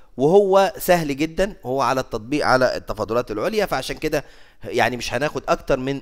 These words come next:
الجزء الخاص بيه، فنركز فيه شوية. انا عندي الديستانس بتبقى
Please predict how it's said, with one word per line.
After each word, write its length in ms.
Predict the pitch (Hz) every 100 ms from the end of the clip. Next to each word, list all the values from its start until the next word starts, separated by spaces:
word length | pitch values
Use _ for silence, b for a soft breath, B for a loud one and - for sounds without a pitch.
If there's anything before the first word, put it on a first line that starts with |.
| -
الجزء 400 | 107 131 135 95
الخاص 380 | - 131 127 107
بيه، 200 | 170 240
فنركز 580 | 135 120 139 - 107
فيه 180 | - 113
شوية. 340 | 101 78 - - - - -
انا 120 | 185
عندي 240 | 185 185 143
الديستانس 600 | 120 185 - 233 240 - b b b b -
بتبقى 500 | - 165 - 87